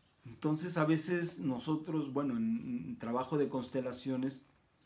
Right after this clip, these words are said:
la gente, eh,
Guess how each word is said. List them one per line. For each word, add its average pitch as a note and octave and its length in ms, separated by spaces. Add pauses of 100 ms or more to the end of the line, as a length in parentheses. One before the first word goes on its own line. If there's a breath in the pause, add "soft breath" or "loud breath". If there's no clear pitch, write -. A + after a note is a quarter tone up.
(460 soft breath)
la B2 140
gente, C3+ 1300
eh, A#2+ 300